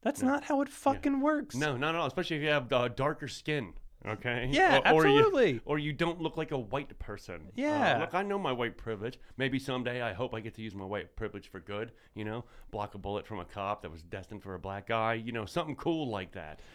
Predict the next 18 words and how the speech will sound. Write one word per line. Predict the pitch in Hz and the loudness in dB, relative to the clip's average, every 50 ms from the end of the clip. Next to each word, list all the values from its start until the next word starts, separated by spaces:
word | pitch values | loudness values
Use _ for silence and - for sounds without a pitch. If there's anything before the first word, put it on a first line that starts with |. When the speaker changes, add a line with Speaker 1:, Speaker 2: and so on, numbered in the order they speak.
| - - | -6 -2
Speaker 1:
The | 160 151 | -2 0
fact | - 185 175 185 196 196 | 2 4 4 4 4 2
Speaker 2:
Um, | 190 | 2
Speaker 1:
that | 226 214 - | 0 2 4
there | 220 214 202 180 | 2 2 2 4
are | 170 165 151 | 4 4 4
very | 123 110 113 127 127 135 147 147 143 | 2 2 0 2 2 2 2 0 0
rarely | 131 113 107 107 113 117 123 120 123 123 120 | -2 -2 0 2 4 4 4 2 2 0 0
vacancies | 113 107 110 107 104 107 - 127 120 - - 131 120 120 123 120 120 | -2 -4 -2 -2 -2 0 -2 -4 -4 -4 -4 -2 -2 -2 -2 -4 -6
at | - - - - | -10 -14 -8 -2
the | 131 110 | -2 0
Women | 101 110 107 107 107 104 | 0 0 0 0 0 -2
and | 98 104 | -2 -4
Children's | - - 104 101 101 104 113 131 135 - | -4 -2 -2 -2 0 0 -2 -2 -2 -4
Center | - 135 131 127 - - 139 135 139 135 - _ _ _ _ _ _ - | -2 -2 -2 -2 -2 -2 -2 -2 -2 -6 -10 _ _ _ _ _ _ -2
is | 127 117 113 107 104 - - - | 2 2 2 2 0 -4 -10 -10
fucking, | - - 143 131 127 - 135 127 117 113 117 120 - - - - - - - _ _ _ _ _ _ _ _ _ _ _ _ _ _ _ _ - | -2 0 0 0 2 0 -2 -2 -2 -2 -4 -6 -10 -16 -20 -20 -20 -20 -20 _ _ _ _ _ _ _ _ _ _ _ _ _ _ _ _ -8
it's | 139 - - - | -6 -6 -6 -10